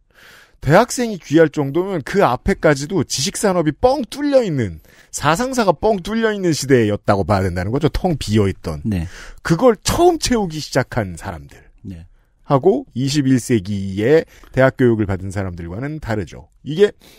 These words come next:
Speaker 1: 자, 요렇게도 말할 수 있습니다. 어, 제가 가끔 하는 말입니다.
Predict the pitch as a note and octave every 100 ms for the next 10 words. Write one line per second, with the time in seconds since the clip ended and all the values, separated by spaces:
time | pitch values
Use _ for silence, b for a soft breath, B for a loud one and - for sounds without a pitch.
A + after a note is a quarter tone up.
0 | b - B2+ - - - G#3 - A#2 E2
1 | - - - - - _ _ B B B
2 | B B D3 D3+ C#3 A2 - F3 F3+ -
3 | E3 D#3+ D#3 G2+ D2+ C2+ -